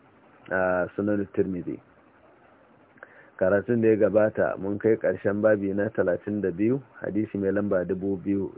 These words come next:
da ɗari uku da arba'in da uku. Yau da izinin Allah za mu tashi farkon babi na talatin da uku daidai,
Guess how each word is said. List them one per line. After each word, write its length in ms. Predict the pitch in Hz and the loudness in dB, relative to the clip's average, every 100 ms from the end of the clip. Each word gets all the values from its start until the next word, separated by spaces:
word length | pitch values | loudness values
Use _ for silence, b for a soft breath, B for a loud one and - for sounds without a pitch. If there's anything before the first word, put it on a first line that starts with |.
| 85 | -6
da 80 | |
ɗari 300 | 67 87 95 98 | -4 -2 0 -2
uku 380 | 104 78 - 78 | -2 -8 -10 -6
da 160 | 71 | -4
arba'in 340 | 87 85 104 104 | -2 -2 -2 -2
da 80 | |
uku. 380 | - 113 - 131 B B B B B | -2 -2 0 -2 B B B B B
Yau 180 | - 110 | 4 4
da 80 | 101 | 6
izinin 380 | 101 98 95 90 | 2 0 -4 -2
Allah 480 | - 110 101 98 95 - | 0 2 2 2 0 -4
za 220 | 87 101 | 0 0
mu 100 | 95 | 0
tashi 240 | 98 101 90 | -4 -4 -4
farkon 320 | 98 - 98 | -8 -4 -2
babi 260 | 101 92 92 | -2 -2 -4
na 120 | 92 | -6
talatin 420 | - 90 - 101 | -4 -6 -4 -4
da 80 | 90 | -2
uku 220 | 90 - | -2 -2
daidai, 420 | 85 95 104 127 | -2 0 2 2